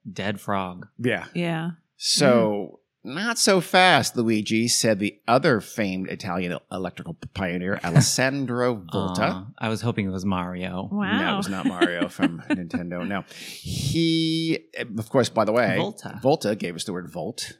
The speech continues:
Speaker 1: Yeah.
Speaker 3: And Galvani.
Speaker 2: And Galvani gave us the word galvanic, galvanic response.
Speaker 3: Response,
Speaker 2: Yeah.
Speaker 3: yeah.
Speaker 1: How
Speaker 2: Volta.
Speaker 1: fun.
Speaker 3: I, I caught on to that before
Speaker 2: Did you?
Speaker 3: you
Speaker 2: All
Speaker 3: even
Speaker 2: right,
Speaker 3: said it.
Speaker 2: all right,
Speaker 3: <laughs>
Speaker 2: all right. Carrie's way more up on her Italian early electrical pioneers than she
Speaker 1: Yeah.
Speaker 2: is on The Matrix.
Speaker 1: You better
Speaker 2: That's good.
Speaker 1: physics it
Speaker 2: That's
Speaker 1: up.
Speaker 2: good, Carrie.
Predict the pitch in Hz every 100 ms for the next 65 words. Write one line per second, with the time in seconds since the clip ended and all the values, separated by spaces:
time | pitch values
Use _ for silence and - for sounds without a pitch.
0 | _ 370 403 240 - 175 175 165 160 156
1 | 180 254 196 - 104 117 104 85 82 90
2 | 87 - 82 78 87 85 - - 85 80
3 | 87 85 - - _ _ 160 160 139 208
4 | 165 - - 254 220 _ _ _ _ -
5 | _ 92 123 - 160 156 87 85 _ _
6 | _ 180 - 175 185 175 170 165 170 165
7 | 160 160 - 170 - 165 170 165 190 -
8 | 170 170 143 180 277 - 226 - - 147
9 | 165 92 - - 135 139 131 135 135 127
10 | 127 127 101 123 113 107 110 104 90 110
11 | 113 104 101 101 110 98 95 98 98 -
12 | 82 101 92 90 92 - 185 - 92 90
13 | 90 95 156 - - - - - - 120
14 | 196 226 220 - 339 - - 101 -